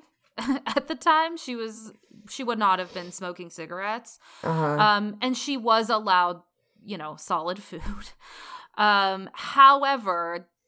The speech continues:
Speaker 1: like I said, they were trying to minimize the look of her curves. So she was, you know, on a diet. She would have to work out quite a bit. They had her swimming and hiking a lot. Um,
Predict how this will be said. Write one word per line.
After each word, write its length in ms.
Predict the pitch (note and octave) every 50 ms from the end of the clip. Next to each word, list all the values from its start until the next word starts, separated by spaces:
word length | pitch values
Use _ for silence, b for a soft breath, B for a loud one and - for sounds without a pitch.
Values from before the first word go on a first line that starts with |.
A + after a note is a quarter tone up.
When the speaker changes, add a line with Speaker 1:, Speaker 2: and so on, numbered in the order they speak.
| _ _ _ _ -
Speaker 1:
like 320 | A3+ A3+ G#3+ G#3+ A3+ A3 G#3+
I 80 | G3
said, 280 | G3 - B3 G#3 F3+ F3
they 140 | G#3 G#3 G3+
were 320 | F3+ F#3+ G#3+ G#3+ A3 A3
trying 480 | A3 - - A#3+ G#3+ G#3+ G#3 G#3 G#3 G#3
to 140 | - G3+
minimize 500 | F#3+ F#3+ F#3 F#3 F#3+ F#3+ F#3 F3+ F#3 F#3
the 100 | - F#3+
look 160 | E3+ E3+ F3+ -
of 120 | F3+ -
her 160 | F3+ E3 D3 -
curves. 720 | - - - D#3+ D#3+ D#3 D#3+ E3 F3 G3 A3 A#3+ B3 - - B B B B B
So 140 | - - A3
she 200 | G#3 - A#3+ A3
was, 500 | G3 E3+ F3+ F3 F3 F3 F3+ F#3 F3+ - - _ _ _ _ _ _
you 160 | - F#3+ G3 F3+
know, 220 | E3 D#3+ D#3+ -
on 180 | - F#3 F3+ F3+
a 80 | F#3 F#3
diet. 720 | F3+ F#3+ E3+ E3 D#3+ D#3+ D#3+ D#3+ D#3+ D#3 D#3 - - -
She 280 | - - - G3 F3+ F3+
would 200 | E3 F3 F3 F3
have 220 | F3 F3 E3 E3 -
to 100 | - F3+
work 280 | E3 E3+ D#3+ D#3 -
out 200 | D#3 D#3 D3+ -
quite 260 | - - - - D3 D#3+
a 40 |
bit. 220 | D#3+ - D#3 D3 -
They 120 | D#3 D#3
had 220 | D#3 - D#3+ D3+ D#3+
her 120 | E3 D#3+
swimming 520 | - - - - F3+ E3+ E3+ F3 E3+ F3 E3
and 100 | D3+ D3+
hiking 540 | - - - C#3 C#3+ - G#3+ A3+ A#3+ B3 C4 B3+ B3+
a 80 | B3+ C4
lot. 420 | B3 C4 C4+ C4+ C#4 D4 D4 - B B B B B B B B B B _ -
Um, 480 | F#3+ F#3 F3+ F3 F3+ E3+ E3 F3+ -